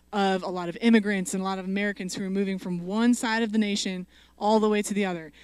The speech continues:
And they called it Manifest Destiny. And while that is, that term itself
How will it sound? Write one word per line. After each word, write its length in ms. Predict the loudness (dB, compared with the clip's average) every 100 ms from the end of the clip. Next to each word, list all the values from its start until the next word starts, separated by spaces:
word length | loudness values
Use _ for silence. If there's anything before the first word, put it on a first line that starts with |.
| -6
And 140 | 2 4
they 80 | 4
called 400 | 4 8 8 6
it 220 | 2 -4 _ _ _ _ _ _ _ _ _ 0
Manifest 520 | 2 2 2 -2 -2
Destiny. 640 | -6 -8 -10 -12 -12 -18 -20 _ _ _ _ _ _ _ 2
And 180 | 6
while 220 | 8 8 4
that 180 | 4 4
is, 200 | 4 4
that 200 | 2 2
term 320 | -4 -2 -2
itself 560 | -4 -4 -2 -2 -4